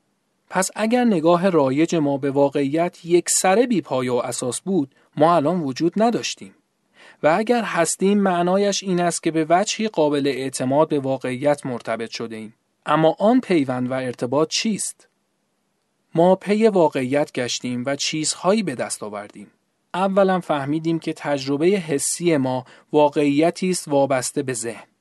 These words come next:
ثانیاً دریافتیم که وقتی از منظر فهم عرفی به جهان نگاه می‌کنیم، آن را واقعیتی نیمه ذهنی، نیمه عینی می‌بینیم. و ثالثاً دریافتیم که در دیدگاه علمی ظاهراً واقعیت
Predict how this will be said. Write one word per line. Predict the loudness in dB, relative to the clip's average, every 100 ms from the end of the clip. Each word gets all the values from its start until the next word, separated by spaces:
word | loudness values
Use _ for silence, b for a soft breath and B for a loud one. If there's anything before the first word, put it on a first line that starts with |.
| _ _ B B B
ثانیاً | -2 2 4 4 4 2
دریافتیم | 2 0 2 2 2 0 -4
که | -2 0
وقتی | 0 -2 0
از | 0 0
منظر | -2 0 0 2 2 2
فهم | -2 -2 -2 0 -2 -2
عرفی | -4 -4 -4 -4 2
به | 2
جهان | 2 -4 -4
نگاه | -4 -4 -4 -2
می‌کنیم، | -4 0 2 4 2 0 B B
آن | 0 2 4
را | 4
واقعیتی | 4 4 2 0 0 2 0 0 0
نیمه | 2 2 0
ذهنی، | -2 -4 -4 0 0 0 _ _ -6
نیمه | 2 4 2
عینی | 2 0 2 2
می‌بینیم. | 0 -4 -12 -16 -16 -20 _ _ _ _
و | -2
ثالثاً | 0 2 4 4 0 -4 -8 -8 -2
دریافتیم | 0 2 2 0 0 -2 0
که | 0
در | 0 0
دیدگاه | -4 -10 -12 0 2 2 0
علمی | -4 -4 -2 0 0 -2 2
ظاهراً | 4 4 4 2 2
واقعیت | 4 4 4 2 0 2 0 0